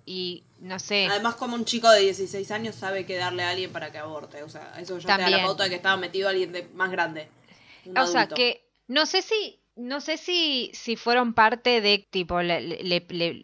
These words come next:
Speaker 1: de los golpes y, y, y después del, del, de, de cómo la enterró y todo eso,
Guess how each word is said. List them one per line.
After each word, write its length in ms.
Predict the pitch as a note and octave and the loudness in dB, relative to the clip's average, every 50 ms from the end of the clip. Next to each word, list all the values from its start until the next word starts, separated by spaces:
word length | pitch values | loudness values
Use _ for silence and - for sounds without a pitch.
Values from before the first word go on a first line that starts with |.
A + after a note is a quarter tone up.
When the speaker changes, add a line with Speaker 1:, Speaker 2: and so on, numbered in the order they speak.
| - | -10
Speaker 1:
de 140 | - E3+ D#3+ | -8 -4 -4
los 140 | E3 D#3+ E3 | -4 0 4
golpes 560 | F3 F#3+ G3 G3+ G3+ G3+ - G#3+ G#3 - - | 6 8 10 8 8 8 6 6 4 4 4
y, 140 | F3+ F3 - | 0 0 0
y, 320 | - E3 D#3+ D#3 A#2 D3 D#3+ | -2 -4 -4 -4 -4 -2 -2
y 40 | |
después 320 | D#3 D#3 - - F3+ F3 F3 | -2 -2 0 2 2 4 4
del, 240 | F3 E3+ D#3+ D#3 D#3 | 4 2 2 2 0
del, 240 | D#3+ D#3 D3 C#3+ | -2 -2 -2 -4
de, 260 | A2+ D3 D3 D3 C#3+ - _ _ - - _ - - - - - _ - | -6 -4 -4 -4 -6 -12 _ _ -20 -18 _ -14 -14 -14 -16 -12 _ -2
de 100 | F#3 F3 | 2 4
cómo 220 | - F#3 F3+ F3+ | 4 6 6 6
la 100 | F3+ F3 | 4 4
enterró 500 | E3+ E3+ E3 E3+ F3+ F#3 G3 G3+ G3+ F#3+ | 2 0 -2 2 6 8 10 10 10 10
y 80 | F#3 E3+ | 8 6
todo 300 | - F3 F3+ G3 G#3 A#3 | 4 4 6 8 8 8
eso, 400 | C#4 - - D#4+ C#4+ C4 A3 | 6 6 8 8 10 10 8